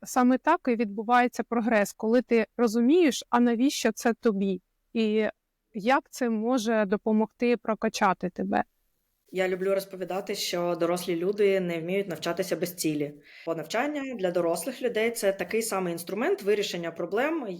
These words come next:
Speaker 2: як і інші інструменти вирішення проблем. Тому якщо нема цілі, або якщо нема розуміння, яку проблему я вирішую, і як саме вона вирішиться оцими знаннями, оцими навичками,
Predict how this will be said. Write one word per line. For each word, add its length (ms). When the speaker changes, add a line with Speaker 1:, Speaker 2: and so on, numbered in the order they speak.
Speaker 2:
як 220
і 40
інші 260
інструменти 400
вирішення 400
проблем. 400
Тому 140
якщо 260
нема 200
цілі, 380
або 260
якщо 240
нема 380
розуміння, 520
яку 320
проблему 460
я 100
вирішую, 600
і 120
як 160
саме 280
вона 200
вирішиться 500
оцими 340
знаннями, 580
оцими 280
навичками, 600